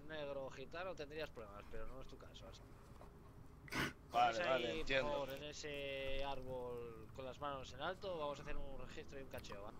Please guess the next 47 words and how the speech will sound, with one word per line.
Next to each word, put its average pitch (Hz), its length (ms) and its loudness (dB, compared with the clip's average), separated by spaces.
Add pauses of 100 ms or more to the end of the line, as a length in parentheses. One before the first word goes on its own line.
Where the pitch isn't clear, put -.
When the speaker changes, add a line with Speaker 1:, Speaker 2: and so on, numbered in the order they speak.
(140)
Speaker 1:
¿vale? 147 160 -6
De - 100 -10
la - 60 -12
moto 170 320 -6
y 196 60 -4
de 147 80 0
Speaker 2:
Vale, 104 300 8
Speaker 1:
moto, 90 60 2
Speaker 2:
vale, 98 260 4
Speaker 1:
¿vale? 92 200 2
Speaker 2:
vale. 82 60 -6 (500)
Speaker 1:
No 143 80 -4
tenéis 156 240 -4 (180)
nada 156 160 -4
que 143 100 -6
ocultar, 143 440 -4
no 190 80 -6
va 160 60 -2
a 151 40 -2
pasar 139 280 -4
nada. 104 280 -4
Y 104 40 -8
por - 160 -10
favor, 151 180 -2
ninguna 151 420 -4
locura. 113 440 -4 (240)
Tenéis 131 240 -4
aquí 147 300 0
a 147 100 4
una 139 140 2
Speaker 2:
Entendido, 117 440 2
Speaker 1:
gente 107 160 0
que 104 80 2
tiene 110 160 -2
una - 60 0
Speaker 2:
entendido. - 80 -4
Speaker 1:
muy 160 100 -4
buena 143 140 0
puntería, 139 320 -4
que 143 40 -4
es 139 60 -6
mi 139 80 -8
compañero, 110 460 -8
¿vale? 160 200 -6 (1800)
Por 180 380 -2
manos 131 240 -8
arriba. 175 420 -4